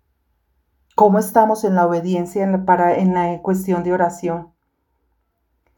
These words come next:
¿Cómo elegimos, cómo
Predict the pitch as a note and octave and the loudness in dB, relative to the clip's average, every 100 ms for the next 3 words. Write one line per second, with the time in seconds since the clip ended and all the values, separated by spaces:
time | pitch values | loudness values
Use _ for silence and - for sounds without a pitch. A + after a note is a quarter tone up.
0 | _ _ _ _ - C4 C4+ C#4 C#4 C4+ | _ _ _ _ 2 6 6 4 0 -2
1 | - - G3+ G3 F#3+ F#3 F#3 C4 C4 B3 | -8 -14 -8 -4 -4 -4 -6 -4 -2 -4
2 | A#3+ B3 _ _ _ _ _ _ _ _ | -6 -10 _ _ _ _ _ _ _ _
3 | - A#3+ B3 B3 B3 B3 - | 2 6 6 4 0 -4 -10